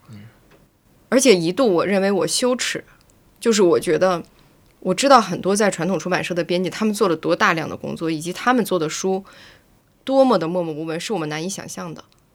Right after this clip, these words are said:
Speaker 2: 我，我是知道的，所以我也曾经在我自己的能力范围内去推荐一些书，或者跟他们展开一些对谈。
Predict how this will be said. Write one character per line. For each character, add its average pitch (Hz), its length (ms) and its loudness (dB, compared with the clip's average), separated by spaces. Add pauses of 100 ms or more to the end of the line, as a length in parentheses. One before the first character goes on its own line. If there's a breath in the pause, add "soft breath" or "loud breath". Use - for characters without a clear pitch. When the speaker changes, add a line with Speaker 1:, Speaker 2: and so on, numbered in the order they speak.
(220)
Speaker 2:
我， 190 220 -4
我 185 160 0
是 190 120 -6
知 226 160 -2
道 202 160 -2
的， 147 100 -10
所 202 160 -6
以 226 80 0
我 190 180 -2
也 226 140 4
曾 - 180 -8
经 214 220 -2 (140)
在 240 200 4
我 160 200 2
自 226 120 -2
己 190 120 -4
的 151 140 -4
能 165 180 -6
力 185 40 0
范 185 220 -2
围 143 120 -4
内 170 120 0
去 160 300 -8
推 220 120 -4
荐 202 240 0
一 113 60 -6
些 - 180 -6
书， 151 160 -12
或 175 140 -4
者 151 60 -4
跟 165 120 -6
他 180 140 -8
们 165 100 -10
展 156 200 -10
开 175 180 -8
一 170 60 -4
些 165 120 -10
对 160 160 -8
谈。 - 200 -18